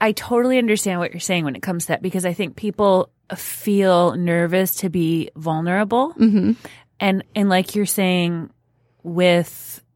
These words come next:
Speaker 1: you know, kind of putting it out there and having nobody else agree with you,
Speaker 2: Mm-hmm.
Speaker 1: like, it's okay to have your own opinion.
Speaker 2: Oh, yeah.
Speaker 1: And it's okay to have your own feelings or see a way that something should be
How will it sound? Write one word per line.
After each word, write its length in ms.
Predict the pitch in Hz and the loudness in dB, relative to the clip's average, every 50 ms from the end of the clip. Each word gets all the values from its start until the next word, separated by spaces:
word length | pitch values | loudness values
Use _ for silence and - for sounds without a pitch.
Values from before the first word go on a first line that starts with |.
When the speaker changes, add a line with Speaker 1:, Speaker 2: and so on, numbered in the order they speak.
| _ _ | _ _
Speaker 1:
you 100 | - 208 | 0 2
know, 100 | 180 160 | 2 2
kind 280 | - - - 202 202 185 | 0 -4 -4 -2 -2 -2
of 100 | 165 - | -2 0
putting 280 | - 214 190 190 190 | -2 0 0 2 0
it 80 | 180 160 | 2 2
out 220 | 160 160 165 175 | 2 2 2 2
there 140 | - 196 185 | 0 0 0
and 100 | 180 175 | 0 0
having 380 | 147 165 165 165 160 170 170 165 | 0 0 0 0 0 0 0 0
nobody 360 | 165 165 165 160 165 160 156 | 0 0 0 0 0 0 0
else 240 | 156 151 170 - - | 2 0 0 -2 -2
agree 280 | 190 165 156 156 151 151 | -4 -4 -2 -4 -2 -2
with 200 | 160 185 - 240 | -2 -2 -2 0
you, 140 | 240 247 247 | 2 2 2
Speaker 2:
Mm-hmm. 500 | 269 196 233 233 214 214 185 170 160 147 | 4 4 4 4 4 2 0 -2 0 0
Speaker 1:
like, 240 | 190 202 196 - - _ | 0 0 0 -2 -4 _
it's 240 | 202 208 208 - 302 | -2 -2 0 2 0
okay 880 | 311 302 - - - 226 269 285 269 185 147 131 139 151 170 170 - _ _ - | 0 0 -2 -4 -4 0 2 2 2 2 2 0 0 -2 -4 -6 -10 _ _ -10
to 100 | - 180 | -8 -4
have 260 | 175 185 190 180 170 | 0 0 0 0 0
your 120 | 180 175 | 0 0
own 140 | 175 170 156 | 0 0 -2
opinion. 500 | 147 - 220 262 226 196 131 - 160 160 - _ _ - - | -2 0 0 0 2 0 -2 -6 -10 -14 -16 _ _ -2 0
Speaker 2:
Oh, 100 | 302 302 | 2 4
yeah. 180 | 285 285 254 - - - _ _ _ _ _ _ | 6 4 4 2 0 -8 _ _ _ _ _ _
Speaker 1:
And 120 | - 233 | 0 0
it's 140 | 240 - - | 0 2 2
okay 260 | 269 254 - 247 240 | 0 0 2 0 0
to 60 | 240 226 | 2 2
have 160 | 226 220 196 | 0 0 0
your 100 | 202 196 | 0 0
own 100 | 190 190 | -2 -2
feelings 420 | 180 - 202 190 190 190 190 180 170 | -2 -2 -2 0 0 0 -2 -2 -2
or 120 | 170 170 | -2 -2
see 240 | 156 - - 202 190 | -4 -4 -4 -2 -2
a 80 | 180 170 | 0 0
way 220 | 160 160 160 170 | 0 0 -2 -2
that 140 | 170 - - | -2 -4 -6
something 340 | - 190 170 170 185 170 160 | -8 -8 -8 -6 -6 -6 -6
should 240 | 156 - 175 156 135 | -6 -6 -8 -8 -6
be 420 | 131 160 160 156 160 165 165 175 | -4 -4 -2 -2 -2 -2 -4 -4